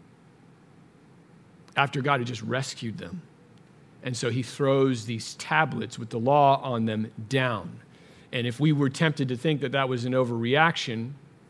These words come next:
God validates Moses' anger by <laughs> shockingly saying, effectively saying to him, "Step to the side, I'm gonna destroy them all. And I'm gonna make a nation out of you.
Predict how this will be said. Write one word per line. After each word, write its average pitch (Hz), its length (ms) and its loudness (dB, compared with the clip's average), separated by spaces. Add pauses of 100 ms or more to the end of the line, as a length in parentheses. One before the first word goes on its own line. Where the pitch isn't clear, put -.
(2250)
God 143 240 4
validates 139 760 4
Moses' 131 640 2
anger 127 480 0
by 110 500 0
<laughs> - 40 -20
shockingly 139 760 2
saying, 120 580 2
effectively 127 520 2
saying 117 360 -2
to 120 160 -4
him, 117 220 -4
"Step 139 300 -4
to 160 60 -6
the 143 120 0
side, 113 360 -2
I'm 117 140 -6
gonna 117 180 -4
destroy 110 380 -6
them 107 180 -8
all. 95 160 -12 (1600)
And 127 80 -4
I'm 120 80 -2
gonna 120 120 -4
make 117 180 0
a 117 40 -6
nation 110 360 -4
out 101 100 -6
of 98 80 -10
you. 104 240 -10